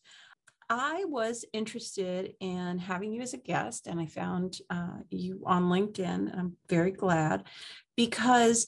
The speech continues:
you are doing something I think that has arisen from the pandemic, but we all could benefit from moving forward. And that is you're working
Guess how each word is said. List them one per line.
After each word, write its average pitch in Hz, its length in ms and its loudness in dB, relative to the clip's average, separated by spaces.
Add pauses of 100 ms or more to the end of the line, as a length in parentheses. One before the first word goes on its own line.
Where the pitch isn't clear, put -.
(340)
you 269 280 8
are 392 160 10
doing 226 420 4
something 202 880 0 (360)
I 208 140 0
think 240 440 0
that 185 420 4 (380)
has 196 220 2
arisen 262 440 4
from 220 220 -4
the 190 80 0
pandemic, 175 800 -2
but 196 180 0
we 196 180 2
all 202 320 4
could 214 200 -6
benefit 165 440 -4
from 160 200 -4
moving 170 260 -2
forward. 160 500 -4
And 196 200 2
that 208 340 -2
is 175 420 -2 (400)
you're 190 420 2 (300)
working 285 720 0